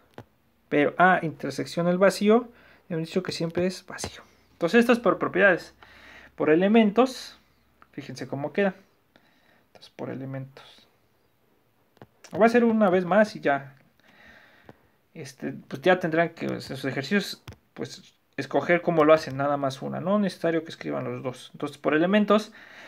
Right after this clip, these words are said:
pues tenemos que probar que algo es vacío. Entonces cuando les pase eso, siempre les digo que supongan que no.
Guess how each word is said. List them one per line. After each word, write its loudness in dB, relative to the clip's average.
pues -4
tenemos 4
que 0
probar 6
que 4
algo 4
es -2
vacío. 0
Entonces 0
cuando 4
les 2
pase 6
eso, 0
siempre -4
les -2
digo 2
que -8
supongan -2
que 2
no. 4